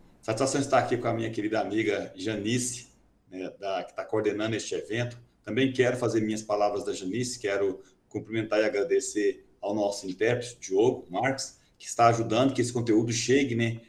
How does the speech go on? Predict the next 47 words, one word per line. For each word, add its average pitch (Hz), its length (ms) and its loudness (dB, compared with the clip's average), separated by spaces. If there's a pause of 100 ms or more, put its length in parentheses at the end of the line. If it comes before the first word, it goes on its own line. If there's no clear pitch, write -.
(100)
de - 100 -18
forma 107 300 2
acessível 120 580 0
às - 120 0
pessoas - 460 -4
surdas. 139 540 0 (300)
Enfim, 127 460 -4 (260)
cumprimentar 135 520 4
aí 139 60 8
a 131 80 4
todos 139 320 2
que - 120 -2
acompanham 107 340 0
o 104 60 -2
Mundo 110 100 0
U 120 60 2
F 127 160 0
G 117 340 4
e 117 160 -6
também 117 240 0
que 117 60 -4
estão 123 160 -4
nos 120 80 0
acompanhando 107 440 -2
pelas 113 300 0
on-, 113 260 -4
as 92 220 -2
ondas 117 220 0
da 101 120 4
rádio 98 300 2
universitária. 95 560 -4 (580)
Bom, - 380 0
Cássio, 156 280 6
é 120 40 -4
o - 20 -4
seguinte... 127 640 -2 (220)
é, 113 540 4
é - 20 4
muito 147 220 4
importante - 920 2
quando 127 200 -2
o - 20 0
estudante 113 500 -2 (100)
esteja 110 560 -2
na 113 160 0
educação 113 440 -4
básica, 117 540 0